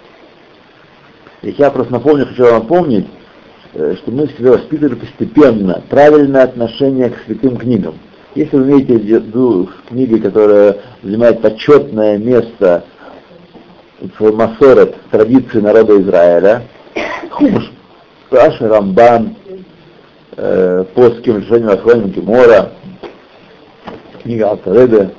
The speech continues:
да, книга, которая золотой фонд. Мы не можем с вами, как в лавке, ковыряться в ней, выбирая то, что нам нравится, а, э,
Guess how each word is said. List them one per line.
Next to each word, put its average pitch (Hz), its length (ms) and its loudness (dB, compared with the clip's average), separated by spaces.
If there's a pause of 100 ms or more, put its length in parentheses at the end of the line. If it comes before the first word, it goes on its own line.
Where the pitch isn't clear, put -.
(140)
да, 98 300 -8
книга, - 340 -2
которая 170 480 2
золотой 127 360 2
фонд. 123 280 0 (1400)
Мы 180 160 0
не 214 100 -2
можем 202 300 2
с - 80 -16
вами, 160 320 4
как 139 200 0
в 113 160 -8
лавке, 120 480 2
ковыряться 127 720 2
в 110 80 -2
ней, 165 140 2
выбирая 127 480 4
то, 120 160 -2
что - 180 -14
нам 120 140 -4
нравится, 147 500 4
а, 107 500 4
э, 95 480 -2